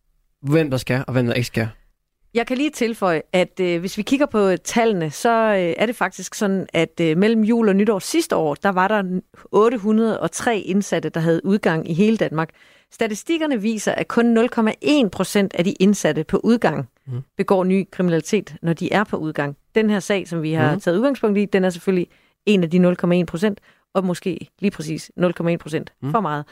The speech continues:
Speaker 2: Men du mener altså, at, øh, løsningen kunne være at sige, de der otte hundrede og tre,
Speaker 1: Mhm.
Speaker 2: de skal slet ikke have lov til at komme ud her i jul og nytår?
Speaker 1: Ja, altså det skal være en straf at sidde i fængsel. Det er jo ikke en, øh, undskyld sagt, en, en ferie, at man tænker, "Ah, nå,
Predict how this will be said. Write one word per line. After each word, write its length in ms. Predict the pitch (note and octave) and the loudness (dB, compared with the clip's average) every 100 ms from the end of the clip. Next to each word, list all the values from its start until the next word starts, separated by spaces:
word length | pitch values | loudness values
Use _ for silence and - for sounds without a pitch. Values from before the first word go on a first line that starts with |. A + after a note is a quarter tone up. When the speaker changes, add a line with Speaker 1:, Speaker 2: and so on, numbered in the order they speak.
| _ _ _ - | _ _ _ -4
Speaker 2:
Men 80 | A3 | 0
du 60 | |
mener 260 | C4 B3+ G#3 | 0 0 -2
altså, 220 | F#3+ G#3+ | -2 -4
at, 240 | - F#3 - | -2 -2 0
øh, 80 | F3+ | 0
løsningen 340 | A3+ G#3 F3+ | 0 0 -4
kunne 80 | F3 | 0
være 220 | F3+ G3+ - | 0 0 -2
at 80 | |
sige, 320 | - F#3+ F#3 - _ _ _ - | -4 -4 -4 -10 _ _ _ -2
de 80 | |
der 120 | G#3 F3+ | 0 2
otte 220 | G3 G3+ | 0 0
hundrede 200 | G3+ F3+ | 0 0
og 60 | |
tre, 180 | - G3 | 0 -2
Speaker 1:
Mhm. 60 | F#3+ | -2
Speaker 2:
de 60 | G3 | -8
skal 140 | - F3+ | -8 -2
slet 140 | F3 | 0
ikke 100 | F3 | 0
have 60 | E3 | 0
lov 120 | E3 | 0
til 100 | - | 0
at 60 | - | 0
komme 200 | D#3+ E3+ | 0 2
ud 60 | |
her 120 | E3+ E3 | 2 2
i 60 | |
jul 260 | D#3 D#3+ D#3 | 2 0 0
og 60 | D#3 | 0
nytår? 360 | E3 E3 D#3 - - | 2 0 -2 -6 -2
Speaker 1:
Ja, 200 | D#3 D3 C#3+ | 0 0 -2
altså 180 | C#3 C3+ | -2 0
det 120 | C#3+ | 0
skal 180 | - C#3+ | 0 0
være 120 | B2+ | 2
en 60 | B2+ | 0
straf 380 | - D#3 E3+ C#3+ | 0 0 0 -2
at 60 | |
sidde 160 | - C3+ | -2 0
i 40 | |
fængsel. 420 | A#2 C#3 B2+ B2+ A2+ _ | 0 -2 -2 -6 -8 _
Det 100 | C3+ | 0
er 40 | B2 | 2
jo 140 | A#2+ | 4
ikke 200 | C#3 D3+ | 2 2
en, 140 | C3+ A#2+ | 2 2
øh, 220 | A2 A#2 | 2 0
undskyld 240 | C3 B2 | -2 -2
sagt, 260 | A#2+ B2 B2 | -2 -2 -2
en, 300 | A#2+ F3+ F#3+ | -4 -4 -2
en 140 | B2 | 0
ferie, 320 | A#2+ D#3 A#2+ A#2 | 0 0 0 0
at 140 | C3 | 0
man 140 | B2+ | 0
tænker, 260 | B2 C3+ B2+ | 0 0 2
"Ah, 140 | C3 | 2
nå, 120 | C#3 | 2